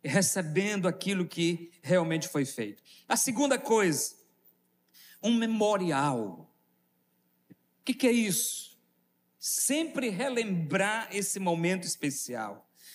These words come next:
Em Lucas vinte e dois, dezenove, ele fala, "E tomando o pão,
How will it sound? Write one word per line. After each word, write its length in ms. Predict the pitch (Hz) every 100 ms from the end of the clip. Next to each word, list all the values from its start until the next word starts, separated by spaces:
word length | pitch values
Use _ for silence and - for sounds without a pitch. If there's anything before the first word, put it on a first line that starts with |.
| -
Em 80 | 165
Lucas 340 | 202 208 202
vinte 220 | 170 196
e 40 | 190
dois, 220 | 202 208
dezenove, 640 | 180 190 196 214 208 226 226 - _ _
ele 240 | - 202 208
fala, 800 | - 214 180 139 - - - _ _ _ _ _ _ _
"E 80 | 175
tomando 460 | 220 214 233 240
o 80 | 240
pão, 680 | - 247 247 240 233 233